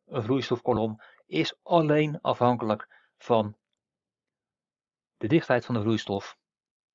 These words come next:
en de hoogte van de vloeistofkolom en de vorm van die vloeistofkolom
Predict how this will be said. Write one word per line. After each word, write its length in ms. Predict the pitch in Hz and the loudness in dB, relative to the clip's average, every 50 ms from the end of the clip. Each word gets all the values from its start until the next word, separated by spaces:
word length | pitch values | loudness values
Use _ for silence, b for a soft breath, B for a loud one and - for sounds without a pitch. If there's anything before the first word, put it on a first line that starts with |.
| _ _ _ _ _ _ _ _ _ _ _ | _ _ _ _ _ _ _ _ _ _ _
en 300 | - 120 113 104 104 - _ _ | -2 0 0 0 0 -4 _ _
de 140 | - 107 | -4 0
hoogte 320 | - 113 127 139 - - 113 | 4 4 4 4 4 0 -4
van 120 | 107 110 | -2 -2
de 60 | 107 | 0
vloeistofkolom 680 | 98 113 139 139 - 135 117 - - 113 101 101 101 B B B B B B | 0 -2 -2 -2 -2 -4 -4 -2 -4 -4 -4 -4 -4 B B B B B B
en 120 | - 147 | -6 -4
de 60 | 147 | -2
vorm 400 | 131 - - 120 131 160 175 156 | -2 0 4 6 6 6 6 4
van 120 | 131 135 143 | 2 0 0
die 100 | 127 120 | 0 0
vloeistofkolom 720 | 117 135 127 117 - 120 - - - 107 104 107 107 107 | 0 0 0 0 -2 -4 -6 -6 -6 -4 -4 -4 -6 -8